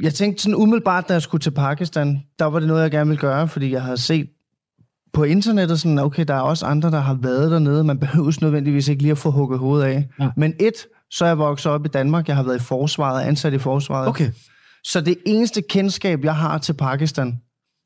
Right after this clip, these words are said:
Speaker 1: det var, at vi fandt Osama Finn Larsen, skulle jeg til at sige. <laughs> Ikke også? Øh, så har vi, øh, slået sygt mange uskyldige mennesker ihjel og brugt flere trilliarder kroner for at finde ham i sit eget hus.
Speaker 2: Ja.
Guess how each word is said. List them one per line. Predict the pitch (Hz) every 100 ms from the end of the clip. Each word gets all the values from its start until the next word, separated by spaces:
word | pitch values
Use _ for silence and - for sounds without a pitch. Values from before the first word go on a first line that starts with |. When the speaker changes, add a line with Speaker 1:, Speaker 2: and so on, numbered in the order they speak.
| -
Speaker 1:
det | 185 165
var, | 160 156 -
at | 147 135 - - 151
vi | 139
fandt | 170 160
Osama | 160 151 160 180
Finn | 160 170
Larsen, | 143 143 170 196
skulle | 165 165
jeg | 151
til |
at | 151 151
sige. | 165 175 147
<laughs> | 147 - 381
Ikke | -
også? | 330 - - 359 427 415 - 190
Øh, | 180 165 156 151 143 127 - - _ -
så | 190 180
har | 185
vi, | 165 156 156
øh, | 143 151 147
slået | - 170 156 151 147
sygt | 139 247 208
mange | 185 180 202
uskyldige | 175 - 214 180 196
mennesker | 175 180 - 196
ihjel | 160 160 190 -
og | 143
brugt | 160 175 -
flere | 185 190
trilliarder | 175 190 165 160 156
kroner | 170 160 175
for | 156 156
at | 147
finde | 165 180
ham | 165 160
i | 156
sit | 139 147
eget | 147 160
hus. | 170 170 -
Speaker 2:
Ja. | 156